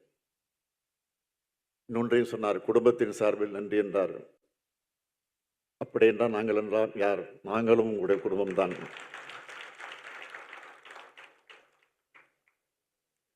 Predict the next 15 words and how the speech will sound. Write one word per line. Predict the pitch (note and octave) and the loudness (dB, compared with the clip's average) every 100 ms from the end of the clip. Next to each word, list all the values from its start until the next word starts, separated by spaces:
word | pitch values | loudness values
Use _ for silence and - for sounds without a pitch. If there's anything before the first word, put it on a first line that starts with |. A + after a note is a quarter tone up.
| - | 0
ஏனால் | G#2+ A#2+ A#2 | 4 6 4
இந்த | A#2 | 4
கழகத்தை | G#2+ A#2 A#2+ A#2 A2 | 6 8 6 4 2
அண்ணா | G#2+ A2+ | 2 -2
அவர்கள் | A2 G#2+ G2 | 0 -2 -4
உருவாக்கிய | G2 G#2+ G#2 G#2 | 0 0 2 -2
நேரத்தை | G2+ - A2 G2+ | -2 0 0 0
ஒரு | F#2+ - | -2 -2
குடும்ப | G#2+ A2+ A2 | 2 2 4
பாச | A2 F2+ F#2+ | 2 0 -4
உணர்வோடு | G2+ G2 G2 G2 | -2 2 2 4
தான் | G2+ G2+ F2 D2+ - _ _ _ _ _ _ _ _ _ _ _ _ _ _ _ _ _ - | 2 0 -6 -12 -18 _ _ _ _ _ _ _ _ _ _ _ _ _ _ _ _ _ 2
உருவாக்கி | A2+ A2 A2+ | 4 4 2
தந்திருக்கிறார்கள். | G#2 G2 F#2+ F#2 F#2+ E2+ E2 - - _ _ _ _ _ _ _ _ _ _ _ _ _ _ _ _ _ _ _ _ - | -4 -4 -4 -2 0 0 -4 -8 -18 _ _ _ _ _ _ _ _ _ _ _ _ _ _ _ _ _ _ _ _ -2
ஆக | G#2+ | 2